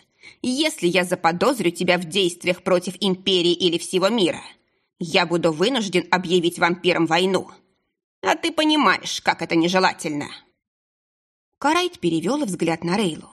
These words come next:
Несколько секунд он ещё смотрел на свою дочь. Потом провёл рукой по её волосам, погладил и снова повернулся к нам. «Я всё понимаю», сказал Карайт жёстко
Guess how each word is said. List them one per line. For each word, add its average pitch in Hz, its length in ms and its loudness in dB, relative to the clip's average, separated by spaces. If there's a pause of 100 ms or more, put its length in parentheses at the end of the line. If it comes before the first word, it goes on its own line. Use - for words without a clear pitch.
(520)
Несколько 175 520 2
секунд 156 560 -2
он 190 140 2
ещё 175 280 -2
смотрел 180 400 -2
на 170 100 0
свою 175 340 -6
дочь. - 480 -8 (440)
Потом 339 340 2
провёл 196 440 0
рукой 185 320 2
по 180 100 -4
её 175 260 2
волосам, 165 680 -4 (300)
погладил 175 580 -2 (220)
и 196 120 -4
снова 170 320 0
повернулся 165 560 0
к - 80 -6
нам. 196 280 0 (1000)
«Я 165 240 2
всё 170 280 -4
понимаю», 165 600 2 (420)
сказал 165 640 -4
Карайт 160 420 -4
жёстко - 560 -6